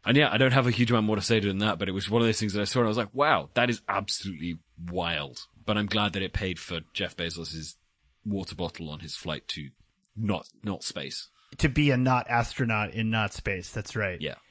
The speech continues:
Speaker 2: Well, actually, that is a really good segue into where we're going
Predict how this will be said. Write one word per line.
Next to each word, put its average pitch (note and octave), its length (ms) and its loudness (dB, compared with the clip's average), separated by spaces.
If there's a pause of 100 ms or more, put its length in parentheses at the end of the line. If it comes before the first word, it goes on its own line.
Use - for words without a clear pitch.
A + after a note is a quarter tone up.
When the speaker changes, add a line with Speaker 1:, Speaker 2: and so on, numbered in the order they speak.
(300)
Speaker 2:
Well, G#3 260 6
actually, A3 360 2
that E3+ 200 0
is E3+ 200 4
a F3 60 0
really D#3+ 140 0
good C3 160 -2
segue A2+ 560 0
into A2+ 220 -4
where A#2 200 0
we're A#2 140 -2
going A2+ 520 0